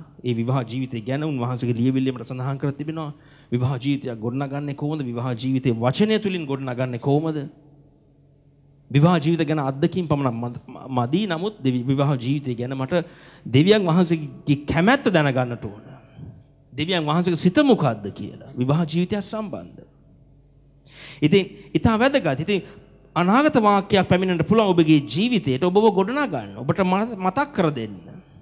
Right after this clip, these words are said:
සමහරක් විට ඔබට අනාගත වාක්‍ය ලැබෙන්නට පුළුවන් දේශනාවේදීම. දේශනාවේ කොටසක් වෙන්න පුළුවන් අනාගත වාක්‍යයක් ඔබට. සමහරක් විට ඔබ කිය, "මං හිතුවේ අනාගත වාක්‍යයක් එන්නට ඕනේ" කියලා කවුරු හරි නැගිටලා එකපාරටම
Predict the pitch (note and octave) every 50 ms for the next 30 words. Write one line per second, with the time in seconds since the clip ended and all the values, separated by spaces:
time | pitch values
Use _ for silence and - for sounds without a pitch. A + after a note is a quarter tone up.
0 | - - - - _ - _ _ _ _ _ _ _ _ _ _ _ _ _ _
1 | _ _ _ _ - - F#3+ G3 G#3+ A#3 A3+ G3+ - A3+ D#3+ E3 D#3+ D#3 E3+ -
2 | F3 E3 E3 F#3 A3 A#3 A3 - E3+ D3+ D#3 D3+ - D3+ D3+ D3 E3 E3 D3+ D3+
3 | C#3+ - G#3+ A#3+ A#3 G3+ F#3+ F#3 F3+ D#3+ D3+ D#3 D3+ - - B3+ C#4+ D4 C4+ F#3+
4 | C#3+ A#2+ G2+ G2 G2 F#2+ E2+ D2+ C2+ - - - - - - - _ _ _ _
5 | _ _ _ _ _ - C#3 D#3+ D#3 - G#3+ G#3+ A3 G#3+ G3+ A3+ A3 C4 C4 D4
6 | C#4 C#4+ A#3+ G3+ F#3+ F3+ G3 F#3+ F#3+ F#3+ G#3+ B3+ C#4+ D4+ - F#3 D#3 C#3+ C3+ -
7 | - C#3 - - A#2 G#2 G2 - - - - - - - _ _ _ _ _ _
8 | _ _ _ _ _ _ _ _ _ _ _ _ _ _ _ _ _ _ _ _
9 | _ _ _ _ _ _ - - D3+ D#3 F3 F3+ E3+ D#3 E3 D#3+ D#3+ F3+ E3 C3+
10 | - - - - E3 A3 A#3 A3+ B3+ G3+ D3 C#3 D3+ D3+ D#3 E3+ E3+ E3+ E3 E3+
11 | D#3+ - E3 D#3 F3 F3 F#3+ G3 G#3 A3 A3+ G#3+ A3 A#3+ A#3+ A3+ E3+ E3 D#3+ E3
12 | E3+ E3+ D#3+ E3 D#3+ D#3+ E3+ E3 D3+ D3+ D3 E3+ F3 F3+ - G3 F#3+